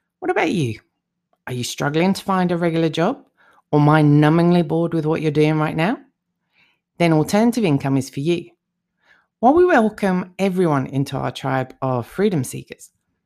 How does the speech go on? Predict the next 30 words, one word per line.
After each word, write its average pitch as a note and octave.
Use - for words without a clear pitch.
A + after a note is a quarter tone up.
the D#3+
podcast -
will D#3+
probably C4+
particularly A3+
interest F3+
anyone A#3+
who G#3+
struggled F#3+
in E3
school D3+
and D3
was C#3+
told D3
they'd C3
never D#3
be F#3
able F3
to E3
get D#3
ahead C3
and C3+
should C#3+
take -
the B2
first -
job B2
they A2
can A#2+
get. C#3+